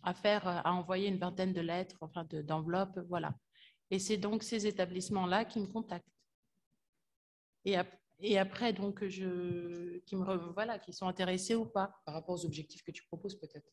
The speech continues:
Speaker 1: Par rapport aux objectifs que je propose, oui, c'est ça. Mais, euh, euh, voilà, je pense que, et puis,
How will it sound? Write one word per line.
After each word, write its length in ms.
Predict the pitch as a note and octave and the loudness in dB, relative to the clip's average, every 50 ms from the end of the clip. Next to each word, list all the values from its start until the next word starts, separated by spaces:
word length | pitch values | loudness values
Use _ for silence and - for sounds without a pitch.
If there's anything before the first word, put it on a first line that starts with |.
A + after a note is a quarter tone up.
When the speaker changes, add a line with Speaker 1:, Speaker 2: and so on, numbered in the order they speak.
| _ _ _ _ | _ _ _ _
Speaker 1:
Par 160 | - G3 F#3 | 4 6 6
rapport 420 | F3 F3 E3+ - - G3 G3+ F#3 F3+ | 6 4 2 2 -2 -2 -2 -2 -6
aux 180 | E3+ D#3 D#3+ | -10 -10 -8
objectifs 520 | D#3 D#3 D#3+ E3+ F3 - - - A#3 A#3 - | -8 -8 -8 -10 -10 -10 -10 -10 -10 -10 -8
que 100 | - G3+ | -6 -6
je 120 | F#3 F#3+ G3 | -4 -4 -6
propose, 540 | G3 - - A#3 A3+ - G3 E3+ E3+ - F#3+ | -8 -8 -8 -8 -2 0 0 0 2 2 2
oui, 100 | F#3+ F#3+ | 2 2
c'est 140 | F#3+ - G#3+ | 2 -2 0
ça. 180 | - G#3 F#3 F#3+ - - - - - - _ - | 0 0 0 0 -6 -12 -14 -16 -18 -16 _ 0
Mais, 260 | G3+ G#3+ G#3+ G3+ G3+ | 2 4 6 8 8
euh, 140 | G3 G3 G3 G3+ G3+ - - - _ _ _ _ _ _ _ - _ _ - | 8 6 4 2 -4 -10 -16 -20 _ _ _ _ _ _ _ -20 _ _ 0
euh, 600 | G3+ G#3 G3 F#3+ F#3 F#3 F#3 F#3 F3+ F3 F3 - - F#3 F#3 F#3+ F#3+ - F3 - | 2 4 4 4 4 4 2 2 2 0 -2 -4 -6 -8 -10 -10 -10 -12 -10 -8
voilà, 440 | F#3 F#3 A3+ A3+ A3 G#3+ F#3+ - | -2 2 4 4 4 4 2 0
je 140 | F#3+ F#3+ G#3+ | 0 -2 -4
pense 300 | G#3 - B3 B3 B3 - | -2 -2 -2 -2 -2 -2
que, 240 | - A#3 G3+ G3+ F#3+ - - | 0 2 2 2 0 0 -2
et 100 | F#3 - | -4 -4
puis, 400 | - - A#3+ A#3+ G#3+ - - | -4 -4 -4 -4 -4 -4 -10